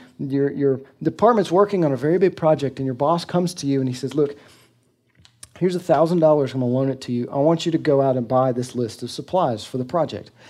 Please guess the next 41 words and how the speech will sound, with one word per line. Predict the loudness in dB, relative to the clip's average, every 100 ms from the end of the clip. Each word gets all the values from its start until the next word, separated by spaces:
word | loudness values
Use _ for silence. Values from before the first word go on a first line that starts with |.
| -4
That's | -2
your | 2 4
only | 6 6
role | 6 8 8 6
in | 2
the, | 0 -2
in | -2
the |
project. | 0 0 -2 -6 -12 _ _ _ _ _
That's | -4 0
your |
only | 2 2
role | 2
in | 0
the |
project. | -4 -8 -10 -20 _ _ _ _ 0
And | 4
you | 6 8
know | 8 6 6
that | 4 2
everyone | 0 0 2
involved | 2 2 0 0 0
in | -2
the |
project | -2 0 0 0 -2 -4
is | -6
individually | -2 2 4 6 4 2
gonna | 2
get | 2
a | 2
million | 4 4 2 4
dollars | 4 4 2 -4 -10 _ _ _ _
at | -4 -2
the | -2 2
end | 4
of | 4
the | 2
project | 2 2 0 -4 -2
if | -2 -2
it | -6
succeeds. | -10 -10 -4 -2 -2